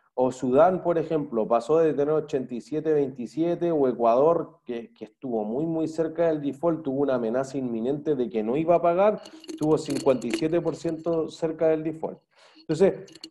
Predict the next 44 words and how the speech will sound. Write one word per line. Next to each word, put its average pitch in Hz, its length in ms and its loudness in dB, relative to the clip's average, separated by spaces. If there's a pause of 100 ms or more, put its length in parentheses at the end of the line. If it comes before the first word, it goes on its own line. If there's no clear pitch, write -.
(140)
¿qué 233 180 8
es 233 40 10
mucho 226 420 4
y 233 80 2
qué 220 120 2
es 196 100 2 (100)
poco? 247 380 4
Bueno, 151 300 6
vean 180 320 4
que 180 80 2
hay 180 80 4
unos 165 380 2
colores 180 560 2
que 160 180 -4
es 143 80 0
rojo, 202 500 -2
amarillo 180 480 -4
y 208 60 -6
verde, 165 500 -2 (220)
y 127 80 -18
si 151 160 -10
ustedes 190 340 -4
ven 185 180 -4
acá 180 300 0
dice 190 540 -6
cuál 180 180 0
es 190 100 -4
la 170 100 -2
escala 196 360 0
de 202 140 0
riesgo. 104 460 -6
Entonces, 156 460 -12
si 180 120 -10
uno 170 240 -2
pincha 196 340 -4
acá, 220 500 -4 (300)
te 151 120 2
dice, 156 280 0
mira, 95 400 -6 (560)
si 131 160 -8
tu 143 140 -4
moneda 151 340 2
es 139 180 -4
dura, 226 560 0